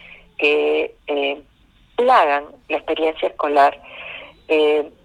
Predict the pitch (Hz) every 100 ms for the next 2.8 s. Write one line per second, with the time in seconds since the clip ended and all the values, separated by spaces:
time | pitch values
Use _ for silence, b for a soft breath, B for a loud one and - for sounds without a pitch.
0 | - 220 226 - 226 233 208 175 151 -
1 | 226 - 160 165 196 208 - 208 208 202
2 | - b b b b _ - 147